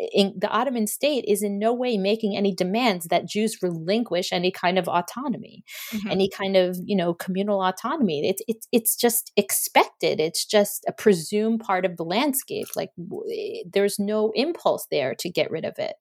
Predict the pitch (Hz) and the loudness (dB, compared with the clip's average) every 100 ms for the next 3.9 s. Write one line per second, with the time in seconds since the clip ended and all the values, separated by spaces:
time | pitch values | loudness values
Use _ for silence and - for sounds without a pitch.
0 | - - - - 185 190 185 180 180 - | -16 -14 -14 0 2 4 2 0 -4 -6
1 | - - 147 180 185 175 190 151 - - | -8 -8 -10 4 4 4 0 -2 -4 4
2 | 381 440 - 190 170 - 180 175 185 - | 4 6 -2 -2 -4 -2 -2 -2 -6 -2
3 | 226 330 240 160 170 165 - 175 175 | 2 2 2 -2 -2 -2 -2 -4 -4